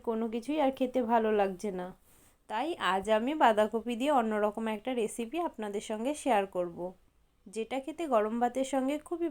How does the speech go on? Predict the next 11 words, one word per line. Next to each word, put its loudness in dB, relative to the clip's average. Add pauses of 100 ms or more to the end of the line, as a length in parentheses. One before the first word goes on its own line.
ভালো 4
লাগে। -2 (800)
সম্পূর্ণ -4 (160)
নিরামিষভাবে 4 (160)
আজ 0 (100)
আমি 0 (100)
বাঁধাকপি 2
রান্না 2
করে 0
দেখাবো। -2 (1040)
আমি -4